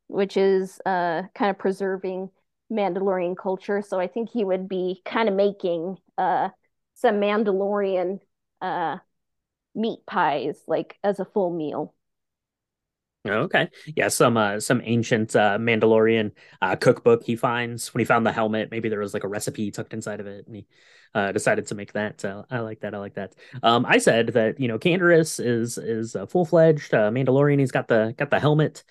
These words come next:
Speaker 2: now. Um, you know, the armor would be very proud of him. He doesn't take it off during the entirety of the game, so we never get a good look at Canderous's face there. So, uh, helmeted, it's gonna be hard to eat a pie, so I'm going with a protein shake with a straw.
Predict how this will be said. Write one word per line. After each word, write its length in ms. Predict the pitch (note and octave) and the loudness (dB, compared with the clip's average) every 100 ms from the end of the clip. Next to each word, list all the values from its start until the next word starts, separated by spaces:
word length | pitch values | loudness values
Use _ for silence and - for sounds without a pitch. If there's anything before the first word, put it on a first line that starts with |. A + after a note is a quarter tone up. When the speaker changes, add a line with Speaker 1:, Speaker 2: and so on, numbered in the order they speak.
| _ _ _ | _ _ _
Speaker 2:
now. 480 | B2+ B2+ C3+ C#3 C3+ | 0 2 4 2 -2
Um, 400 | - G#2 F#2+ A#2 - - | -4 -8 -6 -10 -14 -2
you 100 | A#2+ | 0
know, 60 | |
the 120 | A2 | 4
armor 280 | C3+ C#3 C3 | 4 4 4
would 100 | A#2+ | 4
be 140 | A#2 A2 | 4 4
very 200 | A#2 G#2+ | 4 6
proud 240 | B2 A#2 | 4 4
of 80 | A2 | 2
him. 140 | A2+ | 0
He 60 | A2+ | 0
doesn't 240 | G#2+ G#2+ | 0 0
take 180 | A#2 A2 | -2 -2
it 60 | G#2+ | -2
off 280 | G#2 G#2+ - | -2 -4 -6
during 260 | G#2 G#2+ | -6 -6
the 160 | G#2 G#2 - - - | -6 -8 -14 -8 -4
entirety 500 | G#2+ B2+ A#2+ A#2 A#2 | 0 4 6 6 4
of 100 | G#2 | 2
the 60 | |
game, 340 | G2+ G2 G#2 G2 | -2 -4 -6 -8
so 160 | - | -6
we 60 | A2 | -6
never 180 | G#2 G2+ | -6 -8
get 100 | G2+ | -8
a 140 | F#2+ - _ _ - | -10 -14 _ _ -2
good 160 | A2 G2+ | 0 2
look 160 | G2 | 0
at 80 | - | -4
Canderous's 640 | - G2+ F#2+ F#2+ G2 F#2 - - _ | -6 -10 -10 -10 -10 -12 -16 -20 _
face 280 | _ A2 G2 | _ 2 2
there. 260 | - G2 F#2+ | -2 -4 -4
So, 320 | - A#2 G2+ | 0 2 4
uh, 200 | G#2 A2 | 2 2
helmeted, 480 | D#3 F3+ F3+ G3 F#3+ | 4 2 4 2 2
it's 100 | - | 0
gonna 140 | G#3+ | 4
be 80 | F#3+ | 6
hard 160 | E3 E3 | 6 4
to 80 | |
eat 100 | B2+ | 4
a 40 | D#3+ | 4
pie, 300 | E3 E3+ F3 | 4 2 0
so 180 | D#3+ D3 | 0 2
I'm 100 | C#3 | 4
going 180 | C#3 C3 | 4 2
with 140 | A#2 | -2
a 20 | |
protein 460 | - D#3+ D#3 F3+ E3 | 2 2 4 0 0
shake 340 | - F3+ E3+ | 0 -2 -2
with 140 | B2 A2+ | -4 -6
a 60 | |
straw. 480 | - - D#3 D#3 D#3 | -6 -2 0 0 -2